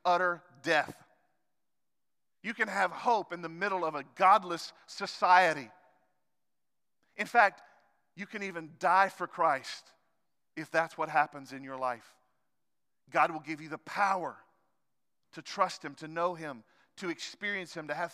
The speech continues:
faith in him. So they needed to hear this, and guess what? We need to hear it as well, this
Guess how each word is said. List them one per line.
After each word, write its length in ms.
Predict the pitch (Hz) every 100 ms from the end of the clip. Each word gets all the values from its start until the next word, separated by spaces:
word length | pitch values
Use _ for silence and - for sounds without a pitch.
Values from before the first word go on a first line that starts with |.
| -
faith 440 | 208 202 160 - _ _ _ -
in 140 | 208 196
him. 280 | 180 139 107 _ _ _ _ _ _ _ _ _ _ _ _ _ _ _ _ _ _ _ _ _ _ _ _ _ _
So 120 | - 202
they 160 | 233
needed 320 | 226 247 247
to 60 | 180
hear 320 | - 233 233
this, 220 | 180 156
and 100 | 156
guess 220 | 165 185 202
what? 260 | 208 175 _ _ _ _ _ -
We 140 | 226
need 140 | 220 170
to 80 |
hear 200 | 160 175
it 100 | 175 _ _ -
as 140 | - 160
well, 400 | 190 185 127 - _ _ _ _ _ _
this 220 | 156 160